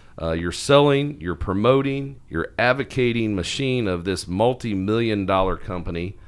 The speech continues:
and brand called Monster Producers. Um, the name says it all, really. Uh, y-, y-,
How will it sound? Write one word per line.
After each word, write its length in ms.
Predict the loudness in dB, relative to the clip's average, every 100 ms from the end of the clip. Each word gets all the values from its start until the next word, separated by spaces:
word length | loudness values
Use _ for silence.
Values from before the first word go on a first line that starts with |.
| -20 -20 -12
and 200 | -6 -2
brand 380 | 0 2 2 0
called 260 | 0 0 0
Monster 380 | -2 -2 -4
Producers. 680 | -8 -6 -4 -4 -4 -6 -8 -12 -20 -20 -14 -4 -2 -2 -6 -6
Um, 520 | -2 -2 -2 -4 -10 -14 -4
the 80 | 0
name 240 | 2 2
says 240 | 4 2
it 80 | 4
all, 220 | 6 6
really. 460 | 4 2 0 -2 -4 -10 -10 -12 -12 -6
Uh, 540 | -4 -2 0 -2 -4
y-, 160 | -8 -14 -14 -14 -16 -16
y-, 500 | -18 -18 -20 -18